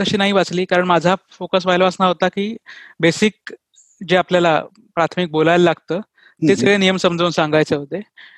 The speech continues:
Speaker 2: बरं.
Speaker 1: आणि त्यामुळे फक्त मला हाच विचार करायला लागला की आपण जे बोलतो त्याच्याकडेच फक्त परत एकदा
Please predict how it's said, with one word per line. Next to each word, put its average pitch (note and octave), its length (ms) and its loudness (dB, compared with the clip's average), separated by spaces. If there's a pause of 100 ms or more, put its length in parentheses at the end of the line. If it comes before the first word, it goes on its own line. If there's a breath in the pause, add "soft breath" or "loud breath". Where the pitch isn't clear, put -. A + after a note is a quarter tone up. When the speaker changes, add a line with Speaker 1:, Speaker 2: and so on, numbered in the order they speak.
Speaker 2:
बरं. D3 220 2
Speaker 1:
आणि F3+ 140 0
त्यामुळे F#3 240 2
फक्त G#3 280 -2 (340)
मला G3 200 2
हाच G3+ 140 0
विचार G#3 220 0
करायला G#3 240 2
लागला G#3 260 2
की B3 260 -8 (540)
आपण G3 320 0
जे A3 100 2
बोलतो G3+ 260 0
त्याच्याकडेच G3 440 2
फक्त F#3+ 180 -2
परत G3 280 0
एकदा G3 260 0